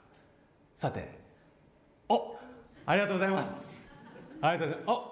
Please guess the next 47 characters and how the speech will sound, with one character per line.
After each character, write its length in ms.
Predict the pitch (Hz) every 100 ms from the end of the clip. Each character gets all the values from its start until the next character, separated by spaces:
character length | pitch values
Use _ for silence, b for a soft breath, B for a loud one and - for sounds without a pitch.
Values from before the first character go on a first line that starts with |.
| -
お、 40 |
あ 40 |
り 60 | 185
が 60 | 202
と 60 |
う 40 | -
ご 20 |
ざ 100 | -
い 40 |
ま 60 | -
す。 120 | - - B B B B B - - _ _ _
は 180 | - 151
い。 80 | 123 110 - - -
数 320 | - 226 240
名 160 | 233
手 120 | 220 220
を 20 |
挙 160 | 160
げ 40 | 139
て 60 |
く 80 | 131
だ 20 |
さ 60 | 131
い 20 |
ま 60 | 110
し 60 | 98
た。 140 | - -
で 80 | 139
も 100 | 185
お 20 |
そ 100 | 196
ら 60 | 247
く 80 | 202
ま 120 | 208
だ 80 | 170
皆 120 | 165
さ 100 | 151
ん、 20 | - B B
「い 80 | 135
や、 140 | - - - - -
サ 180 | 170
ン 220 | 226 240 226
イ 60 |
ク 120 | -
フ 180 | 214 -
ー 60 | 185 -
ズ、 360 | 110 127 -